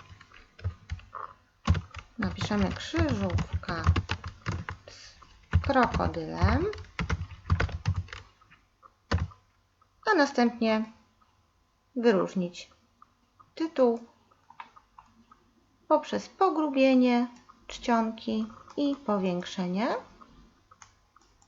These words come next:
Możemy też zmienić kolor samej czcionki, tym tutaj znaczkiem A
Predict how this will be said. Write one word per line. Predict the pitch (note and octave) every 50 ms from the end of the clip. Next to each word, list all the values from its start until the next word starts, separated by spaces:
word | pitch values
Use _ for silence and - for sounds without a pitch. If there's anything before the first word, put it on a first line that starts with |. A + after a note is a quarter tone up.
| _ - - _ _ _ _ _ _ _ _ _ _ _ _ _ _ _ -
Możemy | - D4 A#3 A3 A3+ A3 G#3+ G3
też | - G3+ F#3+ F#3+ F#3+ - - - - - _ -
zmienić | G3 - G3+ F#3+ F3 E3+ E3+ E3+ - -
kolor | - E3 E3 E3 E3+ E3+ F3 F3+ F3+ - - - - - - - - - - - - - - - - D2 - - - - - - - - - - - - - - - - - - - - - - - - - - - - - - - - - - - - - - - - - - - - - - - -
samej | - - - A#3 A3 G3+ F3 E3
czcionki, | - - - - F3+ E3 D#3+ E3 - - - A#3 B3+ D4 F4+ F#4+ - - - - - - - - _ _ _ - - - -
tym | - A3+ A3+ A3 A3 G#3+ - - _ -
tutaj | - G3 - G3 F3+ F3 F3 F#3 - - -
znaczkiem | G3 G3 G3 F#3 F#3 F#3 - - F#3+ F3+ F3+ B3+
A | - - F#3 G3 A3 C4+